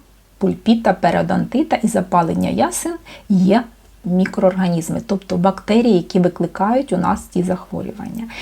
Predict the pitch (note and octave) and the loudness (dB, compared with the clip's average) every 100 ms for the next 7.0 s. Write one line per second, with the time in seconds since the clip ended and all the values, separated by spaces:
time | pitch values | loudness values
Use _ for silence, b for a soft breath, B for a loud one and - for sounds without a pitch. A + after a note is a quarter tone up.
0 | B B - A#3+ A#3 - C4 C4 A3 G3+ | B B 0 2 2 2 4 6 4 2
1 | - - G#3+ - G#3 F#3 A3 - F4+ D#4 | -2 -4 -4 0 4 4 2 -4 0 4
2 | A3 G3+ G#3+ F#3 F3+ G3 A3 A#3+ C#4 D4+ | 6 4 2 2 2 2 2 2 2 4
3 | A#3+ G#3 G3+ G3+ G3 G#3 G#3 A3 A#3 - | 6 6 4 2 2 4 4 6 4 0
4 | D4+ D#4 D#4 - - F#3+ - A3+ A3+ - | -2 -2 -2 -2 0 0 0 -4 -2 -4
5 | D4+ - - G#3 A3+ - - A3 F#3+ G3 | -4 -4 -2 0 0 -4 -6 -2 0 2
6 | F#3+ A3+ - F#3+ F#3 F#3 F#3 F#3 - | 2 2 -2 -2 -2 -2 -2 -4 -8